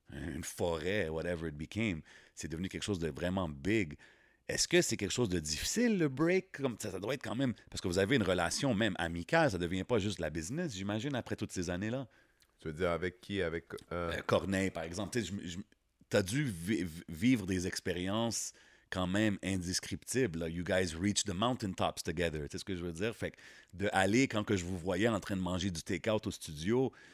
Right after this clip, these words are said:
Speaker 1: à faire les plus gros stages au, en France, les plus gros award shows, à un jour à l'autre dire, « OK, c'est fini. » Whatever the situation is qui a causé le break, looking back, sais-tu, est-ce que c'est, t'as-tu un feeling de regret ? T'as-tu quelque chose comme ça ? Ou t'es comme, « Non, I'm good with what happened » ?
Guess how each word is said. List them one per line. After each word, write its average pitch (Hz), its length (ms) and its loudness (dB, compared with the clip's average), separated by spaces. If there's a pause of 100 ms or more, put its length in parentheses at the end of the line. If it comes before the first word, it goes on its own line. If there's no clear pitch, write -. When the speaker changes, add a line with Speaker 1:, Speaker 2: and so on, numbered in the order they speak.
(220)
Speaker 1:
à 85 180 -2
faire 104 340 2
les 92 140 -2
plus 98 180 -4
gros 90 220 -2
stages 104 460 -2
au, 80 240 -6
en 78 260 -4
France, 120 560 0
les 92 100 -2
plus - 140 -6
gros 95 260 0
award 87 440 -4
shows, 127 400 -2 (400)
à 80 420 0
un 95 140 2
jour 95 240 2
à 85 80 6
l'autre 98 220 4
dire, « 92 260 0
OK, 95 240 -2 (200)
c'est - 200 -4
fini. » 92 500 -4 (100)
Whatever 156 480 8
the 123 100 8
situation 120 600 0
is 104 200 2
qui 98 100 0
a 87 40 0
causé 101 520 4 (340)
le 85 160 4
break, 101 480 2 (720)
looking 98 440 0
back, 120 280 -2
sais-tu, 120 500 0
est-ce - 140 -2
que 113 160 0
c'est, - 260 -4
t'as-tu 95 300 -4
un 107 160 0
feeling 101 560 0
de 87 80 2
regret ? 98 640 4
T'as-tu 92 240 -2
quelque - 120 -8
chose - 140 -6
comme 90 180 -8
ça ? 127 300 -2
Ou 104 180 2
t'es 92 140 -4
comme, « 85 320 -2
Non, 113 280 0
I'm 87 160 0
good 87 200 0
with 87 160 -6
what 80 180 -4
happened » ? 80 320 -6